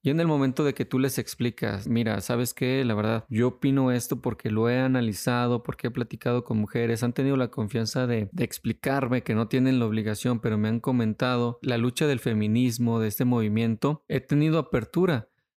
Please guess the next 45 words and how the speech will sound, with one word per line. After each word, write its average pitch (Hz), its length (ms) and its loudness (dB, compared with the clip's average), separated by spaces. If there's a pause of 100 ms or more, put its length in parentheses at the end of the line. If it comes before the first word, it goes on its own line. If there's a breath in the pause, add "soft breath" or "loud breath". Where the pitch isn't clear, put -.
(160)
Y 117 120 2
la 113 160 2
verdad 110 260 2
es 123 100 -2
que 120 220 0
yo 117 520 2 (100)
ya 120 240 -4
soy 120 180 0
consciente 117 640 0
de 101 220 0
ese, 101 560 -2
de - 80 -4
ese 110 180 -2
problema 107 380 0
que - 80 -6
está 104 160 -4
pasando, 113 540 0
al 117 200 -2
punto 123 400 2
de 123 180 0
que, 104 580 0
de 123 240 0
que 127 100 -2
si 110 200 -2
ya 120 120 2
hay 147 160 2
algo 139 400 2
que 117 120 -2
no 107 140 2
me 127 160 2
cuadra, 127 300 0
pues 120 160 0
yo 113 100 0
sí 113 140 -2
les 110 220 0
digo, 110 320 0
¿verdad? 104 280 0
Y, 110 60 0
y, 107 320 0
y 120 80 -2
sí 156 160 0
los 147 160 0
paro 147 180 2
en 131 80 2
seco, 127 360 -2